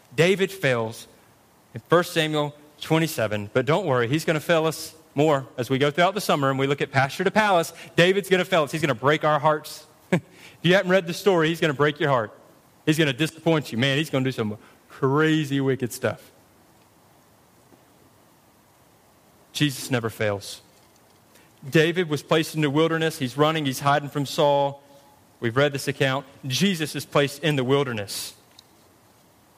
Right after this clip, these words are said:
After God says, "This is my son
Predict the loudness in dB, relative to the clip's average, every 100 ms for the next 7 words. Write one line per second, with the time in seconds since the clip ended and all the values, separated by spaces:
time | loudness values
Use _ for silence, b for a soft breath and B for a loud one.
0 | _ _ _ -20 _ _ _ _ _ _
1 | _ _ _ 4 4 2 2 2 4 4
2 | 4 2 2 2 0 0 0 4 4 2
3 | 2 4 4 0